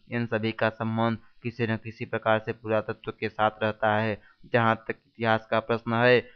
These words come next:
हम यह देखते हैं कि पुरातत्व का सर्वाधिक प्रामाणिक साधन है। इतिहास तथा पुरातत्व दोनों के केंद्र में मनुष्य होता है तथा दोनों अपने अपने ढंग से अतीत का पुनर्निर्माण करते हैं।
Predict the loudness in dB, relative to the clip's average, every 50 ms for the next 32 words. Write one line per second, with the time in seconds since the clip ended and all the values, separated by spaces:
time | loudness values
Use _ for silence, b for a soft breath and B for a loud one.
0 | B B -4 -2 -2 0 2 2 2 2 2 2 0 0 0 _ -4 -2 0 0
1 | -2 -2 -4 -8 -10 -4 0 2 2 2 0 -4 _ -10 -6 -2 -2 -2 -2 0
2 | -2 0 2 2 2 0 -4 -4 _ -4 -2 0 0 0 0 -2 -4 -2 -2 0
3 | 2 2 0 2 2 2 2 0 -2 -8 _ _ _ _ _ _ _ _ _ _
4 | _ _ _ _ _ _ _ _ _ _ _ _ b b b b b b b b
5 | b b b b _ _ -6 -2 2 4 6 6 6 4 2 -2 -4 -2 -2 -2
6 | 0 2 2 2 0 0 -6 -10 -12 -4 0 0 0 2 0 -2 -2 -6 -8 -2
7 | -2 0 0 0 0 0 0 0 0 0 0 0 0 -2 -4 -2 -2 -2 -2 0
8 | 2 2 4 4 4 4 2 2 0 -4 -2 0 0 0 0 0 0 0 0 0
9 | -2 -2 -2 -2 -2 -2 -2 -2 -2 -4 -2 -2 -2 -2 -2 -4 -6 -4 0 0
10 | 0 0 0 -4 -6 -6 _ -2 -2 -2 -2 -2 -4 -4 -2 -2 -2 -2 0 2
11 | 2 2 2 0 -2 -4 -4 -4 -2 -2 0 0 0 0 -2 -4 -8 -16